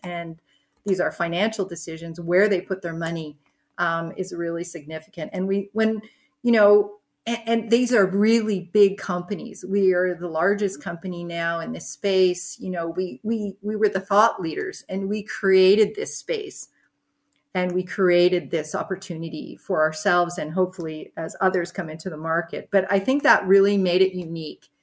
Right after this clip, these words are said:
Um, we also have a fantastic return on investment for our clients. It's just really phenomenal.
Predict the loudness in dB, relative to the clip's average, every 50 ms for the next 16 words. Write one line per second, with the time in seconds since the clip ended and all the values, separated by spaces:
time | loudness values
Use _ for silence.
0 | _ _ _ _ _ _ 2 2 4 4 2 0 0 -2 -2 0 4 6 6 8
1 | 8 6 6 6 6 4 2 -2 -2 0 0 2 0 -2 -6 -6 -8 -10 -10 -8
2 | -2 0 2 2 2 0 -2 -4 -4 -4 -4 -10 -10 -6 -6 -4 -4 -2 -2 -4
3 | -4 -6 -6 -4 -2 -2 -2 -2 -2 -6 -6 -6 -6 -6 -4 -4 -4 -4 -6 -6
4 | -4 -2 -2 -2 -2 -4 -6 -8 -14 -14 -16 -16 -12 -12 -12 -12 -12 -16 -20 _
5 | -12 -10 -8 -8 -8 -10 -10 -10 -8 -8 -6 -4 -4 -2 -2 -2 -2 -4